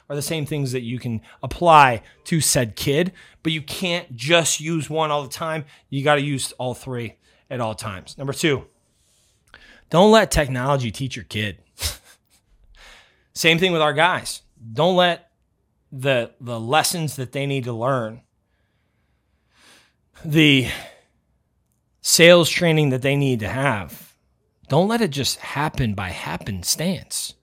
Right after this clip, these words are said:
because they heard something on the radio or they're buying a course that needs to come from you. Same thing with your kid. Because you're lazy, now there's time for iPad time. Okay? There is,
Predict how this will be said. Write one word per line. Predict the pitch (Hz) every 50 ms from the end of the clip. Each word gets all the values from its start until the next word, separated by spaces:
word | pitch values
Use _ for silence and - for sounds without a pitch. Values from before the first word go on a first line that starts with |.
| _
because | - 135 127 - 156 139 120
they | 127 117
heard | 101 - 180 185 147 -
something | - 156 139 123 - 131 117
on | 113 110 101
the | 98 98
radio | 127 160 185 190 170 143 123 113 104 101 92
or | 85 82 90
they're | 87 95 92
buying | 90 - 127 147 143 135 131 117
a | 110
course | - - - 196 190 139 104 - - -
that | - 117 120
needs | 139 160 170 147 131
to | - -
come | - - - 127 107 98 95
from | - - - 123 117 127
you. | 147 180 220 208 - - 64 - _ _ _ _ _ _ _ _ _ _ _ _ _ _ _ _ _ _ _ _ _ -
Same | - - 175 170 160
thing | 165 160 151
with | 143 113
your | 120 120
kid. | 104 - - 190 196 151 95 - - _ _ _ _ _ _ _ _ _ _ _ _ _
Because | - 156 139 - 202 202 196 165
you're | 143 139 120
lazy, | 110 113 127 151 190 233 233 180 135 123
now | 127 156 170
there's | 196 185 - -
time | - - 190 196 208 185 143
for | - 139 131
iPad | - 196 196 160 - - 120 95 87 92
time. | - - - - - - _ _ _ _ _ _ _ -
Okay? | - 160 - - - - _ _ _ _ _ _ _ _ _ _
There | 156 170 196
is, | 180 98 - - - -